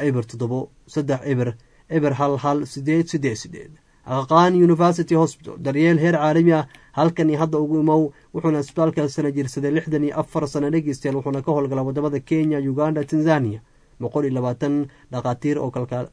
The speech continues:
dabcan oo takhasus kala duwan haysto, oo cudurrada durbo soo saarayo halkaasi xaadir ku ah.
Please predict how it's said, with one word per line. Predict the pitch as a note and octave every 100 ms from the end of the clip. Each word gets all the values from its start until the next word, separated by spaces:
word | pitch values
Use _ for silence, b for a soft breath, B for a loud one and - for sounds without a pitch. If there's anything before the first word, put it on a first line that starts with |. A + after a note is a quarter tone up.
| C3+
dabcan | C3+ C3 C3+ C3+
oo | C3 B2+
takhasus | - C#3+ C#3 -
kala | C3 A#2+
duwan | B2+ B2+
haysto, | A#2+ - B2 b b b -
oo | B2
cudurrada | C3 D#3 E3+ D#3 C#3
durbo | D3+ C3+ F3
soo | F3 E3+
saarayo | E3+ E3+ D#3 D3+ D3
halkaasi | D#3+ E3 C#3 C#3+
xaadir | D#3 D#3 D3
ku | - C#3+
ah. | -